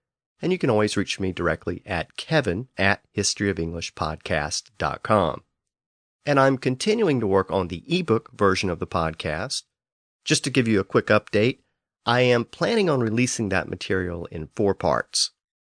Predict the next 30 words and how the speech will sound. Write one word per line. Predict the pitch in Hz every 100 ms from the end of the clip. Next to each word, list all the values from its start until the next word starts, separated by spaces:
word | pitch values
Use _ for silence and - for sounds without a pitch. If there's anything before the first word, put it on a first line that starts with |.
| _
The | 107
first | - 226 -
part | - 101 92 -
will | 101
cover | - 107 98 95
the | 101 95
pre-English | - - 139 - 92 80 71 -
period, | 92 73 60 57 _ _ _ _
so | - 98
the | 90
period | - 123 110 98 87
from | 101 90 90
the | 92
original | 85 110 - 95 -
Indo-Europeans | 110 92 87 80 80 - 151 107 107 107 - - -
through | 135 123 98 98 -
the | 95
Germanic | 90 95 92 101 87
tribes. | - 82 65 - - - - _ _ _ _ _
That | - 135 - _ -
basically | 123 127 113 101 98
corresponds | - 90 - - 87 85 87 -
to | -
episodes | 98 - - 92 82 -
one | 80 98 104 104 101
through | - 92 90
twenty-seven | - 95 85 82 - 120 95 73
of | -
the | 82
podcast. | - 92 90 - - - -